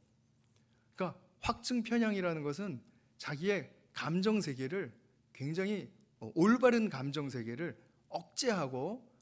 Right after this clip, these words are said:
그것이 마치 없는 것처럼 살게 한다라는, 어, 그런, 어, 말씀입니다.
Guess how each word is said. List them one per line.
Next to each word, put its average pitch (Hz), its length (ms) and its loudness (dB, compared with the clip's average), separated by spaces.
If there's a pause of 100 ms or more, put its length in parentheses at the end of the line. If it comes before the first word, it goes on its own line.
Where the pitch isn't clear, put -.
그것이 143 260 -4
마치 131 240 -8
없는 202 380 0
것처럼 160 360 -4
살게 113 280 -10
한다라는, 107 1400 -12 (360)
어, 107 140 -12
그런, 113 440 -8 (440)
어, 98 120 -16
말씀입니다. 98 680 -16